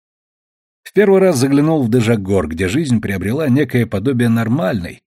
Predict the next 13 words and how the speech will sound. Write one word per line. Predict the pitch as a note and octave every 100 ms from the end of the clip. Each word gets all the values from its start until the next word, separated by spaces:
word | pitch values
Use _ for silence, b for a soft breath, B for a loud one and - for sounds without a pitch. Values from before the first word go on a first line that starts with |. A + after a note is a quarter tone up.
| _ _ _ -
и | G#2+
никто | C3 -
не | G#3+
скорбел | F3+ - D3 E3 F#3+ -
о | B2
кончине | A2 G#2 - G3 E3+
одной | C3+ A#2+ E3
из | B2+
самых | - F#3+ F3+ C3+
знаменитых | G2+ A2 A2+ F3 D3 A2
дочерей | G2+ - A2 C#3+ B2+
этого | G2 F#2+ F2+
города. | E2 E2+ C#2+ - -